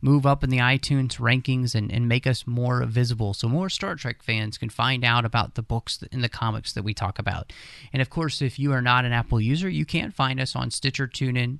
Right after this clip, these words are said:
Spreaker, SoundCloud, Windows Phone. And, of course, you can stream and download the M P three file from the website and grab the R S S link there as well. And then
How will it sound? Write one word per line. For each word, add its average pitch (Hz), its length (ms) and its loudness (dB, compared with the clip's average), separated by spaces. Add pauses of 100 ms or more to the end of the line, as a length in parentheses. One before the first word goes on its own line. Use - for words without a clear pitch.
(100)
Spreaker, 123 440 -2
SoundCloud, 117 500 0
Windows 113 320 0
Phone. 107 220 0 (340)
And, 127 80 0
of 123 80 2
course, 131 240 0
you 135 80 0
can 131 140 -2
stream 120 260 -4
and 110 100 -2
download 110 380 -2
the 107 140 -4
M 104 80 -4
P 107 140 -6
three 104 220 -6
file 98 460 0 (320)
from 101 640 -4
the 110 100 -4
website 131 540 2 (260)
and 104 280 -2
grab 104 220 -2
the 104 140 -4
R 101 160 -2
S 110 100 -6
S 147 180 -4
link 104 280 -6
there 104 280 -2
as 147 220 -4
well. 180 500 -4
And 120 200 0
then 120 260 0